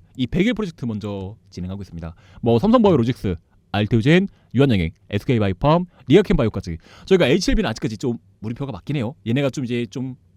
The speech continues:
에프디에이 관련돼서 좀 공식적인 입장이 나오면 저희가 잡아드릴 건데, 그중에서 이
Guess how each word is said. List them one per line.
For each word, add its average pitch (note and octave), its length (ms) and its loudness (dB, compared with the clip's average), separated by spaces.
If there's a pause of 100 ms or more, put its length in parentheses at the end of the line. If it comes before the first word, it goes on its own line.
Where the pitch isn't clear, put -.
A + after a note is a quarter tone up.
(600)
에프디에이 C3+ 240 -4
관련돼서 A2 460 -2 (220)
좀 E3+ 160 -4
공식적인 F#3 480 -2
입장이 C3+ 200 -4
나오면 A2+ 160 -4
저희가 G#2+ 140 -10
잡아드릴 F#2+ 300 -10
건데, F2+ 280 -10 (200)
그중에서 E3 420 0 (260)
이 A#2 280 -4